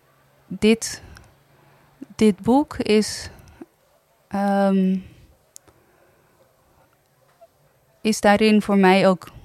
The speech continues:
troostend, omdat het niet,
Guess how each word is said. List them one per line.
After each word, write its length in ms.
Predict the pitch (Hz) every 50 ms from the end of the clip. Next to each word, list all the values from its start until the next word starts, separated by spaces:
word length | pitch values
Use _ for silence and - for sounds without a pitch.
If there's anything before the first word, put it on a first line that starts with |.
| - - 226 - _
troostend, 880 | - - - 214 220 254 269 254 - - - 170 160 160 160 - - -
omdat 460 | 185 190 190 185 185 180 180 180 -
het 320 | 196 190 - - - - - _ _ _ _ _ _ _ _ _ _ _ _ _ _
niet, 640 | - 208 208 214 220 214 208 - - - - -